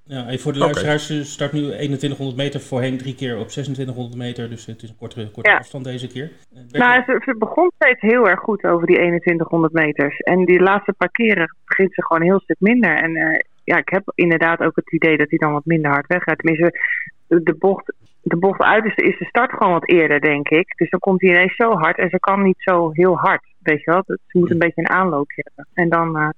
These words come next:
Speaker 3: hoop ik dat ze nu wat beter, eh, begint weer.
Speaker 2: Kan je nummer één, eh, voorblijven van start, John, met Faceit?
Speaker 3: Ja, als zij begint zoals ze de vorige twee keer over eenentwintighonderd meter begint, wel.
Speaker 2: Want als je die voorbij kan, dan, dan heb je gewoon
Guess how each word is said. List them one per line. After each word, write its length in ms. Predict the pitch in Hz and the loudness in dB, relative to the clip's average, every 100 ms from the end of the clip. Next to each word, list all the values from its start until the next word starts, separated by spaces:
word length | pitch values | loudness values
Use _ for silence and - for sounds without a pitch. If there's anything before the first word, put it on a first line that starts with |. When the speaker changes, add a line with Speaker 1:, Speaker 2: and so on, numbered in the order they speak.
| _ _ - | _ _ -2
Speaker 3:
hoop 140 | 160 165 | -2 -2
ik 60 | |
dat 80 | - | -6
ze 60 | - | -2
nu 100 | 165 | 0
wat 160 | 160 151 | 0 0
beter, 360 | 147 147 139 139 | 0 0 -4 -8
eh, 80 | 139 | -10
begint 340 | 139 - 160 - | -10 -8 -8 -2
weer. 220 | - 160 _ _ | -2 -4 _ _
Speaker 2:
Kan 160 | 127 123 | -2 0
je 60 | |
nummer 240 | 127 131 127 | 0 -2 0
één, 280 | 135 135 | -2 -2
eh, 100 | 131 | -2
voorblijven 720 | 131 127 143 135 131 127 127 135 | -2 0 2 2 2 0 -2 -6
van 120 | 131 | -6
start, 420 | - 143 151 - | 0 0 -2 -6
John, 300 | 147 139 156 - - | -4 -2 -4 -10 -16
met 160 | 120 120 | -14 -6
Faceit? 520 | - 135 131 151 151 - _ - | -4 -2 -4 -6 -10 -20 _ 0
Speaker 3:
Ja, 220 | 175 151 | 2 4
als 120 | 180 | 2
zij 160 | - 196 | 0 0
begint 340 | 196 - 240 240 | 0 0 0 2
zoals 240 | 214 208 | 0 0
ze 80 | - | -2
de 100 | 190 | -2
vorige 320 | 185 202 202 | 2 2 2
twee 220 | - 196 | 0 0
keer 200 | 185 202 185 | 2 2 4
over 200 | 185 170 | 4 2
eenentwintighonderd 600 | 180 175 180 170 165 160 165 | 2 0 0 0 -2 0 0
meter 180 | 185 | 0
begint, 300 | 202 196 214 | -2 -4 -6
wel. 200 | - 143 131 - _ _ | -4 -6 -6 -18 _ _
Speaker 2:
Want 140 | 120 | -2
als 100 | 113 | -2
je 80 | 107 | -2
die 140 | 113 110 | -2 -2
voorbij 320 | 117 117 127 | 0 2 2
kan, 260 | 117 101 | 2 0
dan, 200 | 98 104 | 0 0
dan 320 | 104 104 104 - | 0 0 -2 -4
heb 260 | 113 113 | -2 -2
je 140 | 113 104 | 0 -2
gewoon 360 | 117 117 113 | 2 2 0